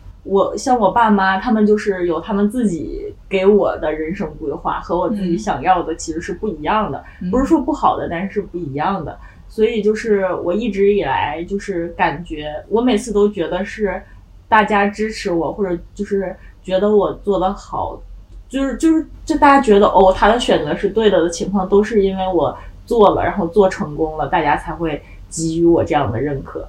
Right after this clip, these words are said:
Speaker 1: 就是没有说因为我想要做这件事情，大家就说好啊，去做的情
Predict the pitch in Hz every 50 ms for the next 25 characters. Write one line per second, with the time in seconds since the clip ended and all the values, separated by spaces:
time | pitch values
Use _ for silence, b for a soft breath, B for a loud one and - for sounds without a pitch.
0 | - - - - 202 202 214 202 185 185 175 165 - - - - - - 202 196
1 | 196 208 220 226 208 196 202 - 214 190 190 185 196 190 190 196 196 196 185 175
2 | 180 - - - - 170 190 202 - 220 170 127 - - 151 160 160 175 175 151
3 | 151 147 143 131 170 170 - - - - - - - - 185 180 175 190 175 165
4 | 170 175 175 - 175 - - - - - - - - - - 165 165 - 165 160
5 | 143 95 - - - - -